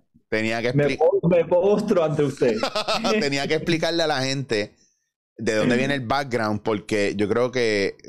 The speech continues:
Speaker 1: eh, lo bueno es que la gente sabe que yo no, no hago ni, ni críticas, ni resúmenes, ni hablo de cosas que yo no conozca y yo no haya vivido. Y para mí, ¿verdad? Que tú y yo nos encontramos y que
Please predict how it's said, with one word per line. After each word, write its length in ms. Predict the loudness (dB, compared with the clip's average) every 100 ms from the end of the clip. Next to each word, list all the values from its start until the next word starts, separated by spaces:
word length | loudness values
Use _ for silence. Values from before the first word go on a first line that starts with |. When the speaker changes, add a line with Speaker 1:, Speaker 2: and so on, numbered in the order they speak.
| -20 _ -12 -6 -4 0
Speaker 1:
eh, 80 | 2
lo 120 | 2
bueno 260 | 2 0 -2
es 100 | -2
que 260 | 0 0
la 100 | 0 -2
gente 220 | -4 -4
sabe 240 | -2 0
que 80 | 2
yo 100 | 0
no, 260 | 0 -2 -2
no 520 | -6 -4 -2 0 0
hago 440 | 0 2 2 2 2
ni, 460 | 0 0 -2 -2
ni 180 | -2 -4
críticas, 580 | -2 0 2 0 0 0
ni 100 | -2
resúmenes, 600 | -2 -2 0 0 0 0
ni 120 | 0 0
hablo 180 | 0 0
de 100 | 0
cosas 240 | -4 -4
que 140 | -2
yo 100 | -2
no 100 | -2
conozca 500 | -2 -2 -2 -4 -2
y 60 | 0
yo 80 | 0
no 80 | -2
haya 180 | 0
vivido. 460 | 0 0 0 -4 -6 _ _ _ _ _ _ _ _ _ _ _ -4
Y 120 | -2
para 320 | 0 0 0
mí, 280 | 0 2 2
¿verdad? 360 | 2 2 0
Que 100 | -2
tú 120 | 0 2
y 60 |
yo 100 | 2
nos 120 | 0
encontramos 460 | -2 -2 -2 -2 -4
y 180 | -2 -2
que 320 | 0 0 -2